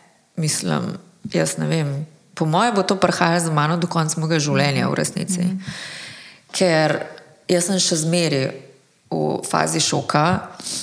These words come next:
Speaker 1: še zmeraj dostikrat moram prav, sploh zjutraj, kdaj, ko se zbudim, prav premisliti, okej, a se to res dogaja, a se je to res zgodilo.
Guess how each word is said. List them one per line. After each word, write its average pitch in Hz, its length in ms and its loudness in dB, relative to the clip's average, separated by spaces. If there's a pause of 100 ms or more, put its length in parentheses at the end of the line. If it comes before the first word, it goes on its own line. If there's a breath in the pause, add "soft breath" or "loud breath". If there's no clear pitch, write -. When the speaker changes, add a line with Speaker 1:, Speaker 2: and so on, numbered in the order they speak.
(180 loud breath)
Speaker 1:
še - 240 -2
zmeraj 160 320 2
dostikrat 139 640 2 (200)
moram 151 360 2
prav, 156 400 4 (880)
sploh - 360 0
zjutraj, 165 360 2
kdaj, 139 220 2
ko 139 100 -4
se 147 160 -4
zbudim, 143 400 -2
prav 151 320 2 (240)
premisliti, 147 680 0
okej, 143 280 0
a 139 60 -2
se - 140 -2
to 147 200 -2 (160)
res 135 320 0 (580)
dogaja, 139 540 0 (480 loud breath)
a - 100 -8
se 156 140 -2
je 135 60 -4
to 147 100 0
res 147 200 2
zgodilo. 135 460 -2